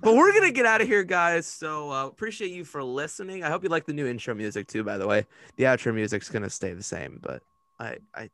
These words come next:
didn't record an outro. Crap, Curtis, you should have done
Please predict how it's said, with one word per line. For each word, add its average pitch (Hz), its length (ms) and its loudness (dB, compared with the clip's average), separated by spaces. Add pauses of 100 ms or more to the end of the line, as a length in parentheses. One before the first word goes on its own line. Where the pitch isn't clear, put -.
didn't 113 240 -8
record 104 280 -8
an - 60 -14
outro. - 480 -12
Crap, - 480 -4
Curtis, - 320 -18
you - 80 -20
should - 140 -18
have - 100 -20
done - 80 -16